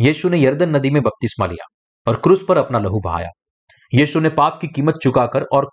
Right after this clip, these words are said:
खुद को बलिदान करके उद्धार को परिपूर्ण किया है। इसलिए हम लोग जो विश्वास करते हैं, वे केवल पानी और आत्मा के सुसमाचार पर हमारे विश्वास के द्वारा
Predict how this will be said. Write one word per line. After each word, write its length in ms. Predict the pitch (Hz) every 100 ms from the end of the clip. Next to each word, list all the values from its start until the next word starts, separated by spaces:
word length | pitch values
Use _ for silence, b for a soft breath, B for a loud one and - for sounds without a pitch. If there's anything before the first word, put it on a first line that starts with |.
| -
खुद 140 | 202
को 140 | 214 170
बलिदान 420 | 135 120 139 170
करके 300 | 120 - 90 - b b
उद्धार 400 | 127 110 143 151
को 200 | 165 160
परिपूर्ण 420 | 147 170 135 110
किया 220 | - 90
है। 140 | 82 - _ _ _ _ _ _ -
इसलिए 440 | 113 107 113 185 - B B
हम 180 | 151 170
लोग 280 | 113 95 - b b
जो 100 | 139
विश्वास 480 | 139 131 131 151 180
करते 260 | 147 - 113
हैं, 120 | 143
वे 100 | 147
केवल 240 | 147 143 147 -
पानी 280 | 120 156 190
और 180 | 156 -
आत्मा 300 | 123 147 156
के 140 | 151 156
सुसमाचार 640 | - 127 131 135 139 151 -
पर 80 | 123
हमारे 280 | 123 131
विश्वास 440 | 123 110 120 139 -
के 60 | 139
द्वारा 260 | 110 95